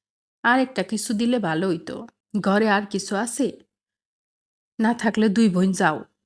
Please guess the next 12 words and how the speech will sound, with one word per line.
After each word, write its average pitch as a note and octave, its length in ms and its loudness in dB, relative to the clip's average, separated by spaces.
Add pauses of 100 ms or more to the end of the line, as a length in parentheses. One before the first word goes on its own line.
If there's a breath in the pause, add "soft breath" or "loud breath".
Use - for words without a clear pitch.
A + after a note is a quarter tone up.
(160)
দৌড়াইতে F#3+ 520 2
থাকবা, E3+ 440 -6 (100)
চোখের A#3 360 -2
সামনে A#3+ 320 0
সবজি G#3 420 0
বা G3+ 160 0
সবজি G3+ 360 -2
কিসিমের G3+ 500 0
যা G3 200 2
পাইবা G3 280 -2
নিয়ে G#3+ 240 2
আসবা। D3+ 440 -6